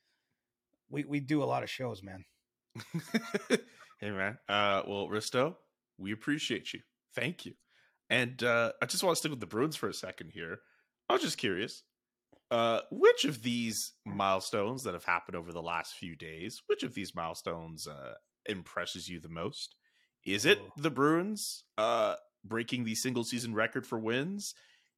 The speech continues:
Speaker 2: Is it Connor McDavid, uh, getting over a hundred fifty points in a season?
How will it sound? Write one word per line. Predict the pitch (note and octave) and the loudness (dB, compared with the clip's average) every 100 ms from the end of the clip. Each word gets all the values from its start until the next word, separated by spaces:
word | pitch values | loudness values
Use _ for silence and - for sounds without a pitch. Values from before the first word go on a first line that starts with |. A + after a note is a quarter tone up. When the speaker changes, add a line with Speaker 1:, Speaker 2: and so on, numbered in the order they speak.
| _ | _
Speaker 2:
Is | G#2+ G#2+ | -2 2
it | G#2+ - _ - | 0 -2 _ -2
Connor | - A2+ A#2 | 6 6 6
McDavid, | A#2 - A2 A2 C3 G#3 - _ _ _ _ _ | 2 2 2 4 4 2 0 _ _ _ _ _
uh, | G#2+ G2+ G2 - | 4 4 4 2
getting | A#2+ A2+ | 0 2
over | A2 G2 | 2 0
a | E2 | -2
hundred | - A#2+ B2 A2+ | -2 0 0 2
fifty | C3 B2+ A2+ | 2 2 0
points | - A#2 - | 0 0 -2
in | G#2+ | -4
a | |
season? | - - A#2+ B2+ E3 G#3 | -2 -2 -2 2 2 2